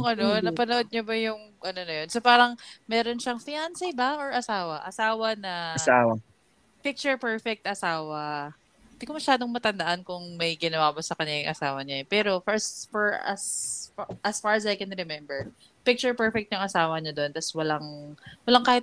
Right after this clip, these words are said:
Speaker 1: anong flaw. Pogi, malaki ang katawan, magan-, maayos na tatay, ganyan.
Speaker 3: Mm.
Speaker 1: Tapos,
Speaker 3: Ang
Speaker 1: nag-
Speaker 3: flaw niya lang ay
Speaker 1: Oo, ang flaw niya lang, hindi niya masatisfy yung
Speaker 3: Si girl.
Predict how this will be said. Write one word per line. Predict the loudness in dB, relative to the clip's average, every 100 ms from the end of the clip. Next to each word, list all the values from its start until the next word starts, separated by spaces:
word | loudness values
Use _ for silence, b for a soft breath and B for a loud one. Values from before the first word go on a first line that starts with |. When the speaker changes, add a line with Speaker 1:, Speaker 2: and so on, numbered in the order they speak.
| 0
Speaker 1:
anong | -6
flaw. | -4 -2 -2
Pogi, | -2 -4 -4 -2 -2 -2
malaki | -2 -6 -6
ang | -6
katawan, | -2 2 4 6 6 6 4
magan-, | -2 -2 -4 0
maayos | 2 4 4 2 0 -4
na | 0
tatay, | 6 6 6 2 0 2
ganyan. | 0 2 2 0 0 4
Speaker 3:
Mm. | 8 8 10
Speaker 1:
Tapos, | 8 6 4 2 2 2 0 0 -8 B B B _ _
Speaker 3:
Ang | 8 8
Speaker 1:
nag- | 10
Speaker 3:
flaw | 8
niya | 8 6
lang | 6 4
ay | 2 2 2 0
Speaker 1:
Oo, | 0 0 0
ang | 0 -2
flaw | -2 0 2
niya | 2 -2
lang, | 0 -2 -4
hindi | -6 -6 -4 -2 -2
niya | -2 -4
masatisfy | -4 -2 0 -2 -2 -10 -8 -4 -4 -6 -10
yung | -12 -12 -12 -12 -8
Speaker 3:
Si | 2 8
girl. | 10 10 8 4